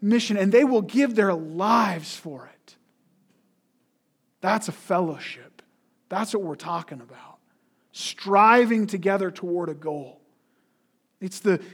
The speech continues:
it's the no man left behind. We're bound together and communally responsible for the completion of this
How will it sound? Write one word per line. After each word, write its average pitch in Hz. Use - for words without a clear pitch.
it's 208
the 185
no 208
man 220
left 196
behind. 156
We're 156
bound 208
together 185
and 170
communally 226
responsible 214
for 185
the 180
completion 202
of 170
this 208